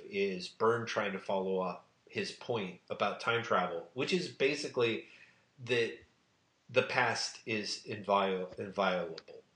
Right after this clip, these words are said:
that there is no way that the Beyonder could have grabbed Doctor Doom from the timeline if he hadn't already done so or some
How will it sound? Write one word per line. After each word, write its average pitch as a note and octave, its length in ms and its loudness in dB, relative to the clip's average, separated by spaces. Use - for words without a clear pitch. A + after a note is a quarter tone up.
that G#2+ 140 -2
there A2 120 2
is A2 160 -4
no A#2 180 4
way G#2+ 200 4
that F#2 120 -6
the F#2 60 -8
Beyonder F#2 300 -2
could - 140 -8
have F2+ 180 -8
grabbed G#2 440 0
Doctor F2+ 280 -4
Doom F2+ 280 -10
from G#2 300 0
the G2+ 120 -4
timeline G2 720 0
if B2+ 120 -2
he B2+ 120 2
hadn't A#2+ 260 8
already G2+ 420 2
done G2 240 -4
so A2 300 0
or F#2+ 100 -2
some F2+ 260 -10